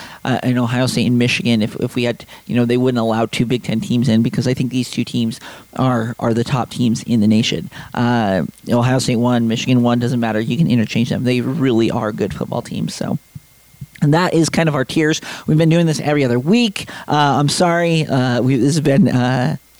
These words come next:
you know, pretty fun to do. I know that a couple fans have sent it out, uh, so I'm saying I'm sorry, but this is just, I gotta call it how I call it. Uh, I, I'm tired of, of, uh, Iowa's almost on the, on the point of just being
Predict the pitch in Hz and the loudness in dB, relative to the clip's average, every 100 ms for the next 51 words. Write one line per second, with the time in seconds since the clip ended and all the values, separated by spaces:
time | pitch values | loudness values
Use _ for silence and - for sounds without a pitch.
0 | _ - 135 123 - 160 139 147 147 143 | _ -4 -2 0 2 0 0 0 0 0
1 | 131 143 143 139 - - - 131 135 139 | -2 2 2 2 0 -12 -8 -4 0 2
2 | 139 139 139 131 - 135 - 147 139 - | 2 2 0 -2 -2 -2 -2 -2 -4 -2
3 | 143 147 143 131 - 143 131 131 131 - | 0 0 -2 -4 -2 -2 0 0 0 -4
4 | - - - 131 127 - 131 131 135 127 | -12 -12 -2 0 0 0 -2 0 0 0
5 | 113 - 151 151 151 139 - - 127 117 | -2 -2 2 2 2 0 -8 -8 -6 -2
6 | 131 131 117 117 - 123 127 123 - 127 | -2 0 0 0 -2 -2 0 0 0 0
7 | 120 120 113 - 123 110 - - - - | 2 2 0 -2 -2 -2 -4 -14 -8 -2
8 | 123 110 123 120 127 123 127 127 127 113 | 0 2 2 2 2 0 0 0 0 0
9 | 113 - 113 117 107 123 160 - - 135 | -2 -4 -4 0 0 0 -2 -8 -4 0
10 | - - 135 139 143 139 - 135 131 - | 0 0 0 4 4 2 0 0 0 0
11 | 127 127 123 117 139 131 113 135 135 123 | 0 0 0 0 0 -2 -2 -2 -2 -4
12 | 123 - 131 127 127 | -6 -4 -2 0 0